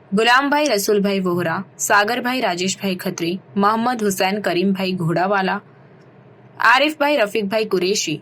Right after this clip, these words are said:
અને યાકુબભાઈ અબ્બાસભાઈ પટેલ, આ તમામની અટકાયત કરવામાં આવી છે.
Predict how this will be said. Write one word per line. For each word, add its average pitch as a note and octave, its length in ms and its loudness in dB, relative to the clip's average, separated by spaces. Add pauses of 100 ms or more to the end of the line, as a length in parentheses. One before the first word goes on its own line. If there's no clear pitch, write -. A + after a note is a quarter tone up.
(360)
અને B3 200 0
યાકુબભાઈ A3 880 0
અબ્બાસભાઈ G3 600 0
પટેલ, E3 340 -4 (880)
આ A#3 240 4
તમામની C#4 460 4 (120)
અટકાયત G3 460 -2
કરવામાં F3 460 -2
આવી E3 240 -4
છે. F#3 120 -2